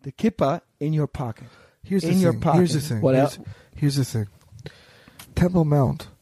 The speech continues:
Speaker 2: is controlled by Israeli police
Speaker 1: Right.
Speaker 2: under Waqf authority. You know what Waqf is?
Speaker 1: Mm-mm.
Speaker 2: Waqf is Jordanian authority.
Speaker 1: Right.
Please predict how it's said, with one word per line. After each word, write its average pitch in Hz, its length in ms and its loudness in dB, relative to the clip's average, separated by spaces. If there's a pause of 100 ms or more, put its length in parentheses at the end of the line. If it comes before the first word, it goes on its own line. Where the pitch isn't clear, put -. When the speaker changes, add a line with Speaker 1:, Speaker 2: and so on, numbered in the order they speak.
(340)
Speaker 2:
is - 120 -4
controlled 135 440 0
by 123 80 4
Israeli 120 360 2
police 120 640 -4 (500)
Speaker 1:
Right. 139 120 4
Speaker 2:
under 151 300 2
Waqf 131 560 0
authority. 113 500 -2 (1040)
You 135 80 -2
know 135 60 4
what 139 280 2
Waqf - 120 -6
is? 175 220 -4 (160)
Speaker 1:
Mm-mm. 151 280 2 (360)
Speaker 2:
Waqf 151 320 0
is 131 140 -2
Jordanian 127 800 -2 (100)
authority. 107 480 -8 (360)
Speaker 1:
Right. 135 380 2